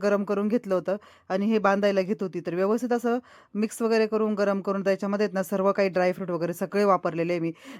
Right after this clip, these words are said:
जसे जसे आपल्याला हे थंडीमध्ये लाडू वगैरे खातात, जे आपल्या शरीरासाठी पौष्टिक आहे, असं सगळं काही मी वापरलेलं आहे.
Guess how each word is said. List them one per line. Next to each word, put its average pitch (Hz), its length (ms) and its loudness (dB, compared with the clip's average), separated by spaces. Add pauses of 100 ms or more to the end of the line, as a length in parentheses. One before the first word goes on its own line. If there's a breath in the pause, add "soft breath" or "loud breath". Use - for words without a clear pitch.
जसे 190 180 -4
जसे 214 220 -2
आपल्याला 196 260 2
हे 202 160 0
थंडीमध्ये 190 400 -2
लाडू 175 220 2
वगैरे 170 240 0
खातात, 190 200 2
जे 175 140 -6
आपल्या 185 260 0
शरीरासाठी 180 360 -6
पौष्टिक 208 540 -2
आहे, 170 80 -2 (440 loud breath)
असं 190 200 0
सगळं 247 440 6
काही 262 180 6
मी 233 100 4
वापरलेलं 185 560 2
आहे. - 280 -10